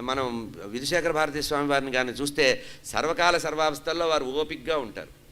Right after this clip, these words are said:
వారికి ఎప్పుడూ కూడా ఓపిక అయిపోయింది, ఈరోజు ఇంకా నా వల్ల కాదు, ఇంకా నేను తర్వాత మాట్లాడతానని ఇంతవరకు ఎవరు అనగా వినగా ఉన్నవాళ్ళు లేరు. ఎప్పుడు అర్ధరాత్రి, మొన్న అనంతపురంలో విజయయాత్రకు వచ్చారు విధుశేఖర భారతీ స్వామి వారు.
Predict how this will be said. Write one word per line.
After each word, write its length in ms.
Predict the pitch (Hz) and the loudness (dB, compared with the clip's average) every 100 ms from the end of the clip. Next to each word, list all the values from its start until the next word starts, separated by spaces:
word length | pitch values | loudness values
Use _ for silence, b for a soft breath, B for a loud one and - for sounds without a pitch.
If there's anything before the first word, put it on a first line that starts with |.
| B B B - - - | B B B -20 -16 -2
వారికి 300 | 131 156 139 | 2 2 0
ఎప్పుడూ 360 | 135 135 170 | -2 -2 -4
కూడా 240 | 160 170 165 | 2 6 6
ఓపిక 340 | 143 151 156 | 6 2 4
అయిపోయింది, 420 | 160 151 156 165 | 2 4 0 2
ఈరోజు 300 | 151 143 156 | 2 2 2
ఇంకా 160 | 156 147 | 0 -2
నా 220 | 135 131 | 2 2
వల్ల 200 | 131 143 | 2 2
కాదు, 320 | 165 143 147 | 2 4 4
ఇంకా 220 | 170 156 139 | 2 -2 -2
నేను 160 | 135 | -4
తర్వాత 320 | 123 135 165 | -2 0 0
మాట్లాడతానని 800 | 151 151 147 151 143 143 139 151 | 0 0 0 0 0 -2 -2 -2
ఇంతవరకు 500 | 156 131 147 147 - | -4 0 0 0 0
ఎవరు 440 | 156 131 156 190 - B B - | 0 0 0 -2 -4 B B -6
అనగా 300 | 143 165 175 | -2 4 4
వినగా 380 | 143 147 170 | 4 2 4
ఉన్నవాళ్ళు 460 | 160 139 135 127 127 | 4 2 0 0 0
లేరు. 300 | 107 - - - B B B - | -4 -6 -16 -20 B B B -2
ఎప్పుడు 300 | 123 143 180 | 0 2 4
అర్ధరాత్రి, 640 | 175 120 127 151 180 156 139 | 4 4 2 6 6 6 0
మొన్న 180 | 139 | 0
అనంతపురంలో 580 | 123 160 175 170 175 180 | 0 0 0 2 4 4
విజయయాత్రకు 520 | 165 156 165 160 175 | 4 6 4 4 2
వచ్చారు 320 | 170 156 135 95 | 2 4 2 2
విధుశేఖర 380 | - 143 160 156 | -6 -2 0 2
భారతీ 300 | 147 143 135 | 2 2 0
స్వామి 260 | 127 131 123 | -6 -6 -4
వారు. 180 | 101 | -6